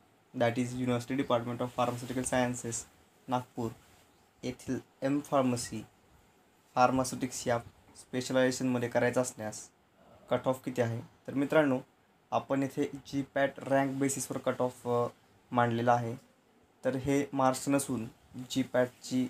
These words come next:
तुमची रँक आहे, इथे रँक consider केलेलं आहे. So आपण start करूया. First म्हणजे जर तुमची general category असेल तर तुम्हाला around six ten म्हणजेच around six hundred रँक हवी आहे. जर तुमची category ओबीसी असेल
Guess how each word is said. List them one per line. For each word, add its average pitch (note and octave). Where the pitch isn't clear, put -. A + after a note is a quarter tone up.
तुमची B2+
रँक B2
आहे, B2
इथे -
रँक A#2+
consider A#2+
केलेलं A#2
आहे. C3
So C3+
आपण B2+
start B2+
करूया. B2
First D#3
म्हणजे D3+
जर D#3
तुमची D3+
general C#3
category C#3+
असेल C3
तर B2
तुम्हाला C3
around C3
six -
ten A#2
म्हणजेच C3
around C#3+
six -
hundred D3
रँक B2+
हवी A2+
आहे. C#3+
जर C3+
तुमची C3+
category C#3
ओबीसी B2+
असेल A#2